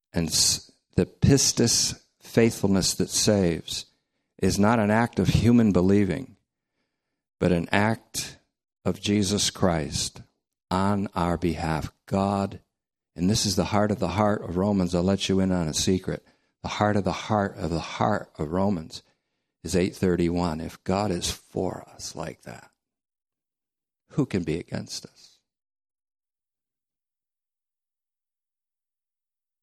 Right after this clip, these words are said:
Will God be against us, who justifies? Well, Christ,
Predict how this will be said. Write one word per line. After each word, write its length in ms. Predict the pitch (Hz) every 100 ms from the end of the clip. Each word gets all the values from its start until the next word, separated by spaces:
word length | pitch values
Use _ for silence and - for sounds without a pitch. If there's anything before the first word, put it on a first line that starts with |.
| _ _ _ -
Will 180 | 90 -
God 360 | 151 - 104
be 120 | 120 131
against 440 | 135 151 - -
us, 300 | 170 - - _ -
who 120 | 107
justifies? 1400 | - - 110 - - 147 156 156 175 190 202 - - _ _ _ _ _ _ _ _ _ _ _ _ _ _ _ _ _ _
Well, 140 | - -
Christ, 760 | - 92 101 127 - - -